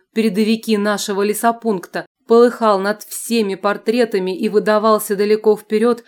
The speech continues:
обещая принять под свое гостеприимное крыло еще спиток знатных лесорубов. Благодаря Тосю за танец, Илья почтительно склонил перед ней голову. Парни из Филиной ватаги оглушительно захохотали,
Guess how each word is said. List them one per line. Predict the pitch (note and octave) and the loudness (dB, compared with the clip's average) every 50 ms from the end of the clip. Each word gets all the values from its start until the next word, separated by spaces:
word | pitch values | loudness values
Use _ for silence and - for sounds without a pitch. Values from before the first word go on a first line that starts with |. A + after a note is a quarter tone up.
| _ _ - | _ _ -8
обещая | F#3+ F#3+ F3+ G#3 F#3+ - - A#3+ A3+ A3 G3+ | -8 -6 -6 -6 -6 -4 -2 0 0 0 0
принять | G3+ - G#3 G#3 G#3 G#3+ A3 G3+ F#3 - - | 0 -2 -4 -2 0 0 0 0 -2 -6 -8
под | - F#3+ F#3 | -10 -10 -10
свое | - - G3 G3+ G3+ G3 G#3 G3 | -8 -4 -4 -2 0 0 0 -2
гостеприимное | F3+ G3+ G3 G3+ - G#3 - - G#3 A3 G#3 G#3 G3 F#3+ F#3 F#3 F#3 | -2 -2 -4 -6 -8 -10 -8 -6 -4 -2 -2 -2 -2 -2 -4 -4 -6
крыло | F#3 - G3 G3+ G3+ G#3+ A3+ A3+ A3+ - _ _ | -6 -4 -2 -2 0 0 0 0 -2 -6 _ _
еще | - F#3+ A3 G#3+ - - A#3+ A#3+ | -8 -6 -4 -4 -4 -4 -4 -4
спиток | A3+ - - - G#3+ G#3+ - A3+ A3+ G#3 F#3 | -4 -4 -6 -8 -10 -6 0 0 0 0 0
знатных | G3 F3 F3 G3 G3+ G3+ F#3+ G3 - G3 F#3 - | -4 -6 -4 -4 -2 -2 -2 -4 -6 -8 -8 -6
лесорубов. | F#3+ G3+ G3+ G3 - G#3 G3+ G3 F#3+ E3+ E3 E3+ E3 - _ _ _ _ _ _ _ _ _ | -4 -4 -4 -2 0 0 0 0 -2 -4 -6 -8 -12 -14 _ _ _ _ _ _ _ _ _
Благодаря | F3 G#3+ A3 A3 - G#3 F3+ A3+ A#3 A3+ A3+ A3 G#3+ | -2 0 0 2 2 2 2 4 4 4 4 4 2
Тосю | G#3+ - - A3+ A3 G#3+ - - G3+ | 2 0 2 2 2 2 0 -2 -4
за | F#3 F3+ G3+ G3+ | -4 -2 -4 -6
танец, | G3 - A#3+ B3 B3 A3+ F#3+ F3+ - - | -4 -4 -2 -2 0 -2 -2 -4 -2 -2
Илья | G#3 G3 G3 F#3 A3 A#3+ B3 A#3+ - _ _ _ - | -2 -2 0 0 -2 -2 -2 -2 -6 _ _ _ -6
почтительно | G#3 G#3 - - - - C4 B3 A#3 A3+ A3 G#3+ G#3 | -6 -4 -4 -6 -4 -4 -4 -2 0 0 0 0 -2
склонил | - - - G#3 G3+ G3+ G#3 A3 A3 | -4 -6 -6 -4 -2 0 0 0 0
перед | A3 G#3+ G#3 G3+ G3 F3 | 0 -2 -4 -4 -4 -4
ней | G3+ G#3 G#3 | -4 -4 -6
голову. | F3+ F3+ F3+ F#3 F3 E3 D#3+ D#3+ D3+ D3+ D3 - _ _ _ _ _ _ _ _ _ - | -6 -4 -4 -4 -4 -4 -4 -6 -8 -10 -12 -14 _ _ _ _ _ _ _ _ _ 0
Парни | A3+ A3+ G#3+ G#3+ G3+ G3+ G3+ G3+ | 2 4 4 4 2 0 -2 -4
из | - A3+ G#3+ - - | -4 -4 -6 -6 -6
Филиной | - A3+ A3 F#3+ G3+ G3 G3 G3 | -4 -2 -2 0 0 0 -2 0
ватаги | E3+ F#3+ F#3+ F#3+ - - A#3 A#3 F#3+ G#3+ | 0 0 -2 -2 0 -2 -2 0 0 0
оглушительно | G3 F#3+ F3+ E3 F#3 G3 F#3 - - A3+ A3 - A3 G#3 G#3 G3+ | 0 0 -2 -2 -6 -6 -6 -4 -4 -4 -2 -2 -2 -2 -2 -4
захохотали, | F3 F#3+ G#3+ - A3+ G#3+ A3 - A3+ A3 A3 - A3+ G#3 F#3+ F3+ F3 D#3+ - _ | -4 -6 -4 -4 -4 -4 0 0 0 0 0 0 0 2 2 0 -2 -6 -10 _